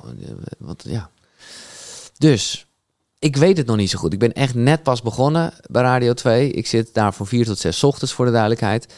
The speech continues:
Nou, dat is niet in de basis de tijd waarbij, eventjes heel stereotyp gezegd, de mensen die wakker zijn,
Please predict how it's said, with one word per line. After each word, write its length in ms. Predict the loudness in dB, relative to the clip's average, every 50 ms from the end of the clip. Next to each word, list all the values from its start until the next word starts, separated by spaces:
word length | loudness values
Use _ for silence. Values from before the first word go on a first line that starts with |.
| -20 -16 _ -2
Nou, 140 | 0 0 2
dat 220 | 2 0 -2 -2
is 220 | -4 -4 -2 -2
niet 280 | -2 0 2 2 2 2
in 140 | 0 0 2
de 100 | 2 2
basis 800 | 2 2 2 2 2 0 0 0 -2 -2 -2 -4 -8 -10 -12 _ _ _ _ _ _
de 220 | -6 -4 -4 -2 0
tijd 540 | 2 2 4 4 2 0 -2 -6 -14 -14 _ _ _ _ _ _ _ _ _ _
waarbij, 560 | -2 -2 0 2 2 2 2 2 2 0 -2 -4 -10 -16 -18 _ _ _ -14
eventjes 440 | -12 -10 -8 -8 -8 -4 -4 -2 -2
heel 180 | 0 -2 -2
stereotyp 540 | -2 -2 -2 -2 0 0 -2 -2 -4 -6 -6
gezegd, 260 | -4 -4 -2 -2 -2
de 80 | 0 0
mensen 360 | 0 2 0 0 0 -2 0
die 440 | 0 0 0 2 0 0 -2 -4 -4
wakker 320 | -2 -2 -2 -2 -2 -4 -4
zijn, 360 | -2 -2 -2 -2 -2 -4